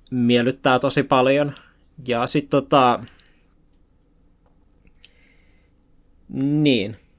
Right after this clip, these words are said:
eipä siitä oikeastaan sen muuta sanottavaa, se on tosi hyvä lätty omasta mielestäni.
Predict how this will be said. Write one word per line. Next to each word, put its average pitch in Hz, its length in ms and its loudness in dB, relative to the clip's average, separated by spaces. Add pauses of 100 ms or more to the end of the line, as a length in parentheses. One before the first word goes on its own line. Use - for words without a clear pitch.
(560)
eipä 117 280 -6
siitä 120 300 -4
oikeastaan 117 600 -4 (1200)
sen 120 340 -8
muuta 117 360 -6
sanottavaa, 117 560 -6
se 117 140 -6
on 117 280 -8 (240)
tosi 117 280 -6
hyvä 117 300 -6 (1400)
lätty 123 520 -8
omasta 127 400 0
mielestäni. 123 600 -4